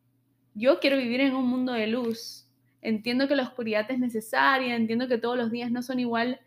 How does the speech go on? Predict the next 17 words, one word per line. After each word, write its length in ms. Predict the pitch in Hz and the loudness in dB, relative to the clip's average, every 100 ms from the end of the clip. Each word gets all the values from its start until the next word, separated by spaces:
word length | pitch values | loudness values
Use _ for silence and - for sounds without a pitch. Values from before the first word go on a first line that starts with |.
| _ _ _ - | _ _ _ -2
de 120 | 226 | 0
claros 640 | 240 240 269 254 247 240 | 2 4 6 6 4 0
y 60 | 233 | -6
buenos 680 | 202 233 262 262 254 247 247 | -2 0 2 2 2 -2 -4
y 60 | |
despejados. 960 | 220 196 214 202 254 254 247 262 277 - _ _ _ _ _ _ _ _ _ _ _ _ | -4 -6 -10 -2 2 4 4 0 -2 -8 _ _ _ _ _ _ _ _ _ _ _ _
Por 180 | 226 220 | -2 -2
supuesto, 560 | - 214 262 269 - | -4 0 2 2 2
<laughs> 160 | 277 294 | 6 8
estaría 380 | 302 - 220 277 | 8 4 4 4
mintiendo 680 | 254 226 247 240 247 285 | 4 0 -2 -2 2 2
que 360 | 285 233 202 214 - _ _ _ | 2 0 -2 -8 -18 _ _ _
si, 800 | _ - 220 220 220 214 208 - | _ -4 0 2 2 0 -4 -8
si 220 | - - 226 | -10 -6 -2
tengo 180 | 233 | 2
una 120 | 269 285 | 4 4
elección 680 | 233 - - 220 214 247 | 2 -2 -2 0 0 0